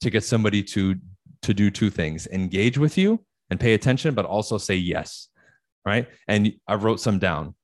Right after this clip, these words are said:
It's things like this, "Right? Question mark. Isn't it? This is a great challenge, isn't it?" You have to say yes and engage with me.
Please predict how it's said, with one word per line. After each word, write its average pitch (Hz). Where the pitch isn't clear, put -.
It's -
things 120
like 101
this, -
"Right? 95
Question 117
mark. 127
Isn't 123
it? -
This 110
is 113
a 110
great 110
challenge, 113
isn't 110
it?" -
You 95
have 95
to 95
say 95
yes 98
and 85
engage 92
with 82
me. 65